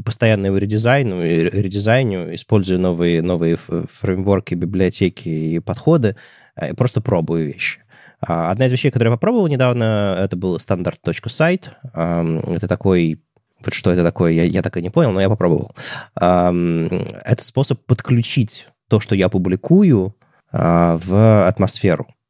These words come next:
По сути, я за-, я зашел туда, то есть я свои данные туда каким-то образом опубликовал. Это простой генератор статики, он связан с Blue Sky, а,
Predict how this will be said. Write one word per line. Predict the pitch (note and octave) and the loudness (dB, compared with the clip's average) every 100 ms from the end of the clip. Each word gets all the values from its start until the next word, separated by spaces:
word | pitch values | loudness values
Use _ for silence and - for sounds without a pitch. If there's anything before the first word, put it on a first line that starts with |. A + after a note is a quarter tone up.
| - | -4
По | |
сути, | B2+ F3+ C#3+ | -2 0 2
я | B2+ | 2
за-, | A#2 | 2
я | A#2 C#3 | 0 2
зашел | B2+ - A#2 F#2+ | 0 0 0 0
туда, | D2 B1 | -4 -6
то | - | -4
есть | F2+ | 0
я | A2+ | 0
свои | - G2+ | 0 -6
данные | G#2+ D#3+ C#3+ | 0 0 0
туда | G2+ F2+ B2 A2+ - | -4 0 2 2 -4
каким-то | - G#2 G2+ | -6 -2 0
образом | G2+ F2 E2+ - _ | 0 0 -4 -8 _
опубликовал. | G2 A2 G2 G2 F2+ D2+ - | 0 0 0 -2 -4 -4 -2
Это | A2 - A2+ | -2 -2 -4
простой | - C3+ C#3+ | -2 0 0
генератор | G#2 G2+ F#2+ - | 0 0 -2 -2
статики, | G#3 G#3+ - D3 C3+ - - - - _ _ - | -2 -2 -2 -2 -4 -10 -20 -20 -20 _ _ -12
он | - B2 | 2 2
связан | G#2+ A2+ G2 F#2+ | 4 2 2 0
с | |
Blue | G#2 | -4
Sky, | A2+ - D#3 C#3 A#2 G#2 G#2+ A#2+ A2 | -2 0 2 2 0 -4 -8 -12 -8
а, | F2 F2 F2 E2+ | -4 0 2 2